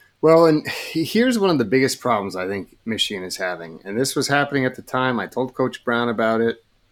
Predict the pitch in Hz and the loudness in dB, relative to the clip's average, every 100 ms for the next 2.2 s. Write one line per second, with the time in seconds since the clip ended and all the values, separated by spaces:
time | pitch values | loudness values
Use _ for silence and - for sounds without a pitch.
0 | _ _ _ _ _ 101 135 156 190 190 | _ _ _ _ _ -4 0 2 2 0
1 | 175 - 185 190 139 - 110 - 127 170 | -2 -2 4 4 4 -2 -4 -4 -2 -2
2 | 170 - | -2 -6